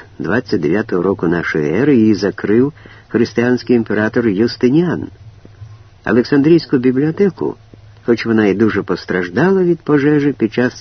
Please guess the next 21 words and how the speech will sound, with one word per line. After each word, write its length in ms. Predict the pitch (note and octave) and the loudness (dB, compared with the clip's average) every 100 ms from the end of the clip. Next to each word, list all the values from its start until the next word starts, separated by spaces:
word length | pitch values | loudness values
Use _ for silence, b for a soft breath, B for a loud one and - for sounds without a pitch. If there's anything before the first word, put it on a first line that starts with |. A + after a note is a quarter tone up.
| - | -4
Цезаревої 640 | A2 A2 A2+ G#2+ G#2 G#2 | 0 0 0 0 2 2
облоги, 500 | G2 F#2 G#2 G#2 G2 b b b b b b - | 2 2 0 0 -4 b b b b b b -6
закрито 520 | F2+ G#2 D#3 E3+ D3 | -2 0 2 2 4
лише 380 | A#2+ - D3 - | 2 2 -2 -2
шістсот 560 | - - A2 - G2+ G#2 | -6 -2 -2 0 -2 -2
сорок 260 | A#2+ A2 | -2 -4
першого 440 | - A#2+ - C3+ D#3+ | -2 -4 -2 -2 2
року, 300 | F#3 - D#2+ | 2 0 -8
коли 240 | E2 D#2 | -4 -2
виник 380 | E2+ G#2+ A2 - B B B | 0 2 2 -2 B B B
мусульманський 920 | - E2 F#2+ F#2 G2 F2+ - G2+ F#2+ - - - - - | -4 -2 -2 0 0 -2 -2 0 0 -4 -20 -20 -20 -10
каліфат. 600 | - E2+ - E3 - - - - - - - - - - - - - - - | -2 -2 0 -4 -4 -20 -20 -20 -20 -20 -20 -20 -20 -20 -20 -20 -20 -20 -8
На 80 | - | -2
той 160 | C3+ D3 | 0 2
час 460 | F#3+ G3 - - - - b b b - | 2 0 -2 -14 -20 -20 b b b 0
від 280 | A2+ A#2 G2+ | 2 2 2
досвідків 640 | F3 E3 D3 - B2 G#2+ | 0 2 -6 -2 -2 -2
Криту 380 | - A2 B2+ A#2+ | -2 0 0 0
і 60 | D#2+ | -4
світанку 580 | - F#2 B2 A2+ G2 F#2 | -2 -2 0 -2 -2 -2
Мікен 580 | F2 E2 - F3+ C#3 | -2 -2 0 0 0